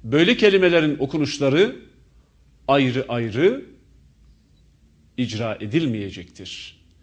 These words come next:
Şeddeliymiş gibi okunacaktır. Dolayısıyla bu kelimeleri "kul len" şeklinde ayrı ayrı değil, "kul len"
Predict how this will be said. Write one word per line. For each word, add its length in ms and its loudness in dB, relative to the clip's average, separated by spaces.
Şeddeliymiş 720 2
gibi 160 -10
okunacaktır. 920 -16
Dolayısıyla 760 0
bu 100 -2
kelimeleri 840 2
"kul 440 6
len" 520 4
şeklinde 720 -2
ayrı 340 4
ayrı 300 0
değil, 500 2
"kul 600 4
len" 600 2